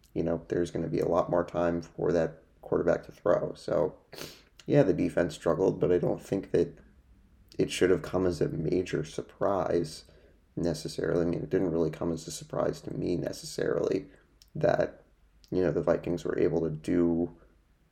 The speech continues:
pretty much what they wanted through the air with Jefferson, Thielen, um, and T J Hawkinson. All three of them, all three of them caught a touchdown. Patriots did do a good job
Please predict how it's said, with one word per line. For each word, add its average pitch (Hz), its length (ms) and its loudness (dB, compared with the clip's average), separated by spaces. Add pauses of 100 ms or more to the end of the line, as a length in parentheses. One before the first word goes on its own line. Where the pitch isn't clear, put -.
(720)
pretty 107 280 2
much 87 300 2
what 87 140 2
they 82 100 4
wanted 82 380 -2
through 85 160 0
the 82 180 2
air 82 140 4
with 82 100 0
Jefferson, 82 600 -2
Thielen, 80 560 -2 (420)
um, - 120 -2
and 82 100 -4
T 85 160 -2
J 82 180 2
Hawkinson. - 560 -2
All 80 140 0
three 156 240 -4
of 151 80 -4
them, 151 260 -8 (460)
all - 100 4
three 87 220 -2
of 85 60 0
them - 100 -4
caught - 200 -2
a 85 40 -4
touchdown. 85 500 0
Patriots 85 440 -4
did 90 180 -2
do 80 140 0
a 80 40 -4
good 78 200 -2
job - 420 0